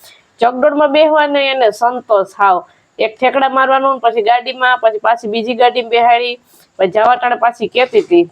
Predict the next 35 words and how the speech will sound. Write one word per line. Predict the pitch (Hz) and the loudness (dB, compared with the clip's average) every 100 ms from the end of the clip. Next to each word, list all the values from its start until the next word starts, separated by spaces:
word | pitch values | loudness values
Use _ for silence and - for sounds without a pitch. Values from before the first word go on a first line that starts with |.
| - | -2
તો | 240 | 0
એને | 254 226 | 2 0
સંતોષ | 180 226 240 262 262 240 | -2 -4 -4 -2 0 0
વળી | 240 226 | 0 2
જાય | 190 185 | 2 2
કે | 180 185 185 | 2 4 4
રોવે | 196 226 254 262 | 4 2 2 0
કે | 269 | 0
નહીં | 254 254 | 0 0
કે | 220 | 0
બેહું | 196 214 214 196 | 0 0 2 2
ને | 180 | 4
બેહું. | 190 196 | 2 0
એને | 190 | -2
બગાવે | 185 214 233 247 247 | -2 -2 0 -2 -2
ને | 233 | -4
કે | 202 | -2
હાલો | 202 214 202 | 0 0 0
હવે | 190 | 0
ઘરે | 196 208 202 | 0 0 2
જાવું | 190 196 196 | 0 0 0
આપણે, | 185 196 | -2 -4
આપણે | 190 | -2
રિક્ષા | 190 196 - 208 | -2 -2 -2 -6
ક્યાં. | 196 202 185 185 - _ _ - | -2 -2 -2 -6 -14 _ _ -2
તો | 196 | 2
એ | 202 | 2
પાછી | 196 202 202 214 | 0 -2 0 0
આવતી | 208 233 233 208 190 180 | 2 0 -2 2 4 4
રહી, | 180 170 | 2 2
રોતી | 190 202 220 | 0 0 -4
નથી, | 214 220 202 180 | -2 -2 0 2
વાંધો | 190 185 214 | 0 0 -2
ન | 220 | 0
આવે. | 226 190 185 | 0 0 0